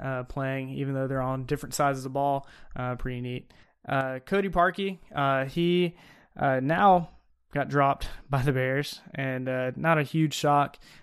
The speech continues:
uh, considering, and, and we were, we were going on right before we recorded, we were, like, thinking,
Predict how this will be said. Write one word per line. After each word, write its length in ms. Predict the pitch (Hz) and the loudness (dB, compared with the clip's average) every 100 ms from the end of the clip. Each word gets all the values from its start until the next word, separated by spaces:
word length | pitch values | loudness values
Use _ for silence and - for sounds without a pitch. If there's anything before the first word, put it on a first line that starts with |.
| - | -8
uh, 360 | 131 127 127 127 _ | -4 -2 -2 -4 _
considering, 720 | - 143 - 170 156 151 143 139 - - | -4 -2 4 6 8 6 2 -4 -18 -2
and, 220 | 147 151 | 2 2
and 160 | 160 180 | 2 4
we 60 | |
were, 220 | 233 208 165 | 6 6 6
we 100 | 180 | 2
were 160 | 160 - _ _ _ - | 2 -4 _ _ _ 0
going 260 | 147 143 | 0 2
on 260 | 139 139 139 | 2 2 2
right 160 | 131 | -2
before 260 | 139 - 147 | -4 -2 0
we 120 | 147 | 0
recorded, 460 | 143 135 147 139 131 | -2 -2 -4 -2 -4
we 120 | 135 | -6
were, 80 | 135 | -6
like, 260 | 127 123 | -8 -10
thinking, 340 | - 123 127 | -12 -10 -10